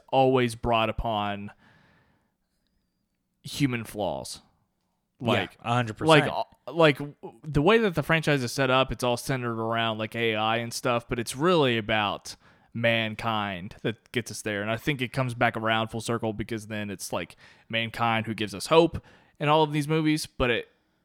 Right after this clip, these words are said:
Speaker 1: the threat exists because mankind had a
Speaker 2: Keeps
Speaker 1: desire for
Speaker 2: building.
Speaker 1: war and, and, and yeah, keeps,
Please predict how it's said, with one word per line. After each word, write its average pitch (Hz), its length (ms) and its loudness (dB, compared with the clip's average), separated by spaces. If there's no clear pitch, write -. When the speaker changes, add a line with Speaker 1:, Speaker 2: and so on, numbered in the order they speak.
Speaker 1:
the 127 120 -4
threat 165 340 4
exists 123 400 -2
because 110 500 -4
mankind 117 800 -2
had 120 160 0
a 110 40 -4
Speaker 2:
Keeps 123 100 0
Speaker 1:
desire 113 380 4
for 104 80 0
Speaker 2:
building. 113 180 0
Speaker 1:
war 95 480 -2
and, 90 160 -10
and, 104 340 -6
and 98 320 -10
yeah, 104 240 -2
keeps, - 420 -8